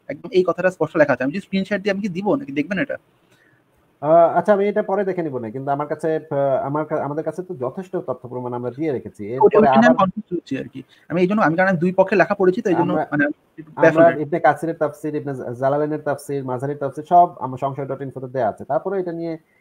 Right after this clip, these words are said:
Speaker 2: এর-, এর-, এর-, এরপরে আবার মারিয়া কিপ্তিয়াকে নিয়ে আলাদা একটা লেখা আছে, সেখানে একটা সহিহ হাদিস আছে না, সুনান নাস-, নাসি শরীফের। এরপরে
Speaker 1: জি।
Speaker 2: যদি কেউ বলে যে এটা, মানে, এটা
Speaker 1: কিন্তু আসিফ ভাই,
Speaker 2: মিথ্যা।
Speaker 1: নাসি শরীফে যে আপনি হাদিসটা দেখিয়েছিলেন, হ্যাঁ, মানে, ওটা হচ্ছে,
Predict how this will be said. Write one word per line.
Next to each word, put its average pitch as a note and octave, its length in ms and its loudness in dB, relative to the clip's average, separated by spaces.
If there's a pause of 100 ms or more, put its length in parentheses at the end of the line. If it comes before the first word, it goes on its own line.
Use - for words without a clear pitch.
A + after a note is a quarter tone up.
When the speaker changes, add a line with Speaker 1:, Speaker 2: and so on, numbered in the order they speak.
Speaker 2:
এর-, E3+ 220 -2
এর-, E3 160 -2
এর-, E3+ 200 -2
এরপরে F3 340 0
আবার F3 160 4
মারিয়া D#3 260 0
কিপ্তিয়াকে E3+ 480 -4
নিয়ে D#3+ 140 -2
আলাদা C#3+ 280 4
একটা C#3+ 140 -4
লেখা C3+ 280 2
আছে, C3 180 -4
সেখানে C3 300 -10 (120)
একটা B2 220 -6
সহিহ D#3+ 260 -2
হাদিস D3+ 300 2
আছে C#3 180 -4
না, A#2+ 200 -6
সুনান C3+ 200 -8
নাস-, B2+ 260 -12
নাসি B2+ 280 -10
শরীফের। B2+ 280 -10 (380)
এরপরে G#3 360 2
Speaker 1:
জি। G#3 60 0
Speaker 2:
যদি G3 120 -4
কেউ F#3+ 160 0
বলে C#3 500 0
যে B2 300 -4
এটা, A#2+ 380 -2 (200)
মানে, A2+ 200 -20 (600)
এটা - 140 -12
Speaker 1:
কিন্তু F3+ 160 4
আসিফ - 180 2
ভাই, G#3 160 4
Speaker 2:
মিথ্যা। E3 220 2
Speaker 1:
নাসি F#3+ 140 2
শরীফে G#3+ 220 -6
যে - 60 -6
আপনি A3+ 160 -4
হাদিসটা F#3 200 -4
দেখিয়েছিলেন, E3 500 2
হ্যাঁ, E3 160 0
মানে, D3 160 2
ওটা E3+ 140 4
হচ্ছে, F#3 260 0